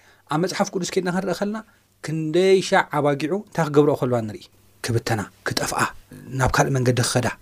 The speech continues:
ከልዋ ንርኢ ኣብ መጽሓፍ ቅዱስ። ኣብ ኤርምያስ ምዕራፍ ዒስራን ሰለስተን ሰለስተ ክሳብ ኣርባዕተ፣ ኣብ ህዝቅኤል ምዕራፍ ሰላሳን ኣርባዕተን ቁፅሪ ዓሰርተ ክልተ፣ ከምኡ እውን ኣብ ኢሳያስ ምዕራፍ ኣርባዓ ቁፅሪ ዓሰርተ ሓደ ክጠፍኣ ከልዋ ንርኢ። ኢንፋክት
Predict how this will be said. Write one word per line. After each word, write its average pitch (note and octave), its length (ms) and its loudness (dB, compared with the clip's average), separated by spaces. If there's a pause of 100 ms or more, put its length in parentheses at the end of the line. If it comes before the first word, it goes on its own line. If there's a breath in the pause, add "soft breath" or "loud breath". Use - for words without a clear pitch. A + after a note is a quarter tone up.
(200)
ከልዋ D3 280 0 (380)
ንርኢ A#2 260 -2
ኣብ A#2 140 -6
መጽሓፍ - 280 -6
ቅዱስ። - 200 -10 (320 loud breath)
ኣብ A2+ 160 -2
ኤርምያስ B2 320 0
ምዕራፍ C3+ 280 2
ዒስራን - 260 0
ሰለስተን C3 280 -2
ሰለስተ - 300 -2
ክሳብ B2+ 220 2
ኣርባዕተ፣ B2 300 0 (180)
ኣብ A#2 260 6 (200)
ህዝቅኤል B2+ 320 2
ምዕራፍ C3 220 2
ሰላሳን C3+ 280 2
ኣርባዕተን B2+ 300 -2
ቁፅሪ C3 160 -2
ዓሰርተ - 320 -4
ክልተ፣ - 180 -4 (140)
ከምኡ - 240 2
እውን C3+ 200 4
ኣብ C3 140 2
ኢሳያስ C3 320 0
ምዕራፍ B2+ 260 0
ኣርባዓ B2+ 220 2
ቁፅሪ C3 180 -2
ዓሰርተ - 280 -4
ሓደ C#3 180 0 (120)
ክጠፍኣ G#3 360 4
ከልዋ C#3+ 280 0
ንርኢ። A2 220 -12 (420)
ኢንፋክት D3 280 -2